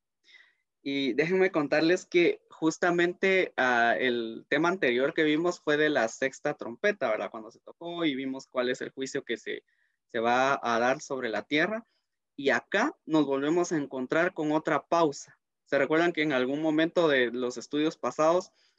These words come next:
vimos de que había una pausa y después continuaba el tema? Ahora acá nos vamos a dar cuenta que al caer al capítulo diez encontramos otra pausa.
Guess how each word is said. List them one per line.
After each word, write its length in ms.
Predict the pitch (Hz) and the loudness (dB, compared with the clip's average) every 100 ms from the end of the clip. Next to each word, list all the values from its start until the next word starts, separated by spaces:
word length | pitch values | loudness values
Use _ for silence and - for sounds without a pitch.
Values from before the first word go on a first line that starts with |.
| _ | _
vimos 300 | 143 156 165 | 2 4 4
de 100 | 147 | 2
que 100 | 123 | 0
había 280 | 123 147 147 | 2 2 4
una 360 | 156 160 151 | 6 4 2
pausa 500 | - 185 196 202 190 | 2 0 0 0 2
y 80 | 165 | 2
después 360 | 123 - 139 139 | 2 0 -2 -2
continuaba 580 | 160 151 127 127 143 139 | -4 -8 -8 -4 -2 -2
el 120 | 143 | 0
tema? 380 | 180 190 147 - _ _ _ _ _ _ | 0 0 -2 -10 _ _ _ _ _ _
Ahora 540 | - 135 139 160 208 - | 0 4 4 4 2 0
acá 460 | 135 127 165 196 - | -2 -2 0 -2 -4
nos 160 | 139 143 | -6 -4
vamos 300 | 135 151 180 | -2 -2 -2
a 60 | 143 | 0
dar 200 | 135 - | 0 0
cuenta 500 | 175 185 202 202 185 | 0 0 0 -2 -2
que 200 | - 139 | -2 0
al 240 | 127 127 123 | 2 2 0
caer 340 | 117 123 135 | 0 2 4
al 140 | 165 170 | 4 2
capítulo 500 | 147 - 139 170 180 | -4 -8 -6 -2 2
diez 340 | 175 190 - _ | 2 2 -4 _
encontramos 520 | 143 135 135 151 170 - | -6 -6 -6 -6 -8 -8
otra 260 | 151 170 | -6 -4
pausa. 460 | - 311 240 220 180 | 0 2 2 -2 -18